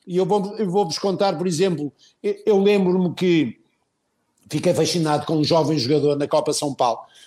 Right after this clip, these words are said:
do Internacional, isto em dois mil e seis, sete, sete, parece-me,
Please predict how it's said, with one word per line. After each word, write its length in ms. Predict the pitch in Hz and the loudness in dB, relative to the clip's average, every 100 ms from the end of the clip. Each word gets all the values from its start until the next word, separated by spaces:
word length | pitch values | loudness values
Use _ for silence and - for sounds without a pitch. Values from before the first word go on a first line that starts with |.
| - | -10
do 120 | 120 165 | -2 0
Internacional, 840 | 156 139 151 139 151 139 135 131 | 0 0 0 0 -2 0 0 0
isto 200 | 123 - | -2 -2
em 200 | 131 117 | -4 -2
dois 280 | 107 120 107 | -2 -4 -2
mil 420 | 120 131 127 117 | -2 0 0 0
e 460 | 117 117 110 107 95 | 0 0 0 -2 -2
seis, 480 | - 147 151 127 - | 0 2 4 2 2
sete, 280 | 143 - | 2 0
sete, 300 | - 147 131 - | -2 0 -2 -2
parece-me, 440 | 117 123 - 107 | 0 0 0 -6